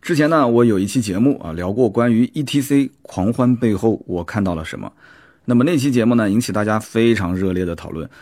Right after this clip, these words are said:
我看到就整个留言区啊，一千多条留言。那么其实很多朋友啊，都已经安装过E T C了，大家都觉得其实用起来很方便，因此大家其实不理解我说，“哎，三刀，你为什么在节目里面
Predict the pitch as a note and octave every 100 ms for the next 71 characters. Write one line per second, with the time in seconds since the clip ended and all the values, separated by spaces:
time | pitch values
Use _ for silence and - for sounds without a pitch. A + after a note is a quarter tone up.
0 | - - G2 B2 A#2+ G#2 G#2+ - F#2+ F2+
1 | F#2 G2+ A#2 A#2+ B2+ G2+ D3+ C3 - A#2+
2 | G#2 F#2 D2 B1 C2 - - _ _ _
3 | _ - D3 C3 - C3 C3+ C#3 C3+ -
4 | F#2 A2 G2 F#2+ G#2 E2 - _ _ _
5 | - D#3+ F#2+ G2 D3+ F3 F#3 F#3+ E3+ F#2
6 | - E2+ D#2 C#2 - A#2+ C#3+ D#3 E3+ G#2+
7 | F2+ F2 G#2 B2 C#3+ F#2+ G#2 - E2+ E2+
8 | B2+ C3+ C3 - - - _ _ - F#3+
9 | G3+ D#3+ - - - A2 G#2+ G#2+ - G2+
10 | G#2 - C3 A2 F#2 F2+ - - - _
11 | - D#3 - C#3+ F3+ F#3 F#3 C3+ D#3+ G#3+
12 | E3+ E3 D#3+ C#3 D3 D#3+ B2+ C3+